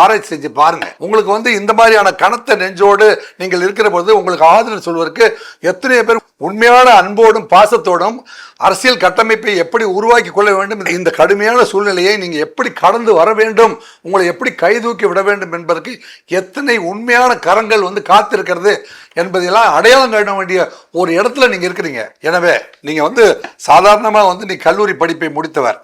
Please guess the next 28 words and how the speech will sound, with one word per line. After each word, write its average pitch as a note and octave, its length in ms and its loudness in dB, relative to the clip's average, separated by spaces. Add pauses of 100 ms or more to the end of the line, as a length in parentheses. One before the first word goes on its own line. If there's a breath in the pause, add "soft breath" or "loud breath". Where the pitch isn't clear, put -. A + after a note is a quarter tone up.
(260 soft breath)
அதுல F#3+ 240 2
வந்து A3 340 0
எத்தனையோ A#3+ 420 2
அரசாட்சி G3+ 500 2
அரசர்களை F#3 400 -2
பத்தி F3 240 -10
கேள்விப்பட்டீர்கள். B2+ 560 -8 (440 loud breath)
ஒரு E3 200 4
அரசன் A#3+ 420 0
இருந்தா C#3 300 2 (600 loud breath)
இந்த F3+ 200 -2
பக்கம் C4 260 6
ஒரு G#3 140 4
பதினெட்டு G3 400 2
பேரு D#3+ 200 0 (140)
மந்திரிகளும் E3+ 580 -2 (340 loud breath)
இந்த F3+ 100 -2 (100)
பக்கம் G#3+ 300 0
பதினெட்டு F#3+ 280 0
பேர் - 220 2
குருமார்களும் G#3 640 0
உட்கார்ந்து D3 360 0 (120)
தான் A#3+ 160 6 (340 loud breath)
வந்து A3 220 2
அரசாட்சி G#3 440 2
நடந்திருக்குது. D#3 460 -6 (500 soft breath)
தமிழ்நாடு F#3 460 2 (120)
முப்பத்தொன்பது A3 600 -2